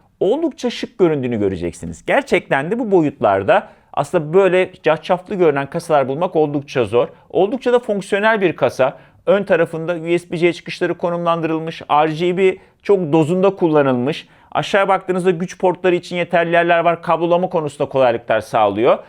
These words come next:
Bu kasayı ben boş alayım, kendi bileşenlerimle doldurayım dediğinizde ne yazık ki Asus'un bu kasayı satmadığını göreceksiniz. Masaüstü bilgisayarlarında her masaüstü bilgisayar modeli için kendi özel kasa tasarımlarını üretiyorlar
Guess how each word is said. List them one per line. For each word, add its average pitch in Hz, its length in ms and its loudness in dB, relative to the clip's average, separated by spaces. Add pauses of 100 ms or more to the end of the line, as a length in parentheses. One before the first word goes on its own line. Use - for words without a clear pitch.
(300)
Bu 277 120 -4
kasayı 180 540 2 (300)
ben 180 340 0
boş 233 240 2
alayım, 147 380 0 (340)
kendi 208 320 -4
bileşenlerimle 208 760 0
doldurayım 135 420 2
dediğinizde 120 640 -2
ne 196 140 -4
yazık 190 360 -2
ki - 180 0
Asus'un 190 380 -6
bu 202 60 -8
kasayı 196 320 -4
satmadığını 120 540 -2
göreceksiniz. 101 760 -4 (380)
Masaüstü 208 520 -2
bilgisayarlarında 131 1000 0 (160)
her 214 240 -2
masaüstü 175 540 -4
bilgisayar 156 400 -2
modeli 160 360 -2
için 214 340 -2 (240)
kendi 180 420 0
özel 165 440 2
kasa 156 260 0
tasarımlarını 117 520 -2
üretiyorlar 120 600 2